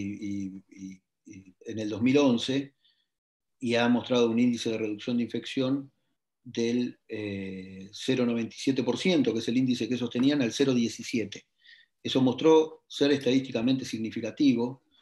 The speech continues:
y hay varios grupos que lo han usado y que lo están usando y que han mostrado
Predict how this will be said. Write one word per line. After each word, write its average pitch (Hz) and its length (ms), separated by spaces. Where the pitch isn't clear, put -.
y 127 420
hay 113 200
varios 135 420
grupos 139 460
que 107 100
lo 113 120
han 120 340
usado 135 720
y - 80
que 104 60
lo 98 80
están 127 180
usando 143 460
y 131 80
que 117 100
han 117 100
mostrado 117 640